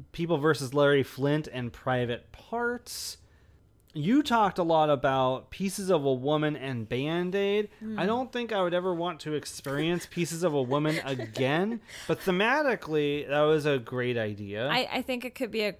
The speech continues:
Speaker 2: interesting compare and contrast between the subject, uh, of the subject matter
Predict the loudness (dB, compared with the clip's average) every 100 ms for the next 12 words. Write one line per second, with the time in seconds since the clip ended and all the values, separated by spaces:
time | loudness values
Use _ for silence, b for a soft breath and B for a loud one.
0 | -16 -8 -4 -4 -4 -8 -6 -6 -6 -8
1 | -6 -4 -4 -4 -6 -6 -6 -8 -8 -6
2 | -8 -12 -12 -14 -10 -10 -8 -8 -8 -8
3 | -14 -14 -20 -14 -10 -10 -6 -6 -2 -2
4 | -2 -2 -2 -4 -8 -8 -8 -8